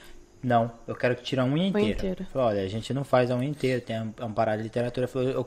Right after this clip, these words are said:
Speaker 1: quero que faça a unha inteira." Eu falo,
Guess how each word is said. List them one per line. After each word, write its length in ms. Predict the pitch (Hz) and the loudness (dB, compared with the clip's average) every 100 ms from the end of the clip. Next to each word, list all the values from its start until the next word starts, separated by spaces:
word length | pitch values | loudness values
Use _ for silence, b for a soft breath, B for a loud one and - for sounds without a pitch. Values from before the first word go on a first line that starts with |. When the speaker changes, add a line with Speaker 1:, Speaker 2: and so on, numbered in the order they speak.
| - | -2
Speaker 1:
quero 320 | 147 160 180 | 4 6 6
que 120 | 175 151 | 2 -2
faça 420 | - 151 170 151 | 4 6 6 2
a 40 | |
unha 220 | 151 175 | 2 0
inteira." 560 | 214 - 151 127 92 - b b b b | -2 2 4 4 2 -6 b b b b
Eu 100 | 117 | -2
falo, 260 | - 104 | 2 2